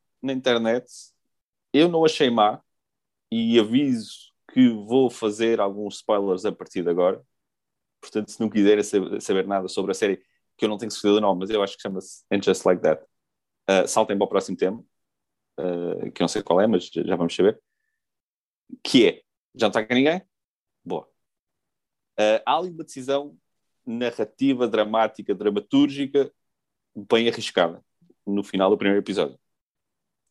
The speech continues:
Que é, spoiler alert, o mister Big, eh, famoso on and off namorado da Carrie, que começa a série,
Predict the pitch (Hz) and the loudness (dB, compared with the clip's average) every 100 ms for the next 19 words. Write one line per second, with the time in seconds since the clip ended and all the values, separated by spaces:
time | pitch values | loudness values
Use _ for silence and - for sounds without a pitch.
0 | _ _ - 98 95 - _ _ _ _ | _ _ -4 0 0 -2 _ _ _ _
1 | _ _ _ - - 87 87 85 104 151 | _ _ _ -14 -6 -6 -4 -6 -2 -2
2 | 165 - _ _ _ _ _ _ _ _ | -2 -8 _ _ _ _ _ _ _ _
3 | _ - 151 135 131 101 107 113 _ _ | _ -4 -2 -2 -2 0 0 -2 _ _
4 | _ _ _ _ 98 95 92 85 82 78 | _ _ _ _ 0 2 2 0 -10 -18
5 | - - 104 101 107 92 98 95 90 87 | -20 -8 -4 2 4 2 0 -4 -4 -8
6 | - _ _ - - 196 98 - 95 - | -16 _ _ 0 2 4 2 2 0 -6
7 | - - - - 92 90 90 90 98 90 | -16 -8 -6 -2 -2 -2 -4 -4 -2 -4
8 | 90 - _ _ - - _ _ _ - | -6 -14 _ _ -14 -14 _ _ _ -12
9 | 107 - 110 101 113 110 98 95 | -10 -2 -2 0 0 4 2 0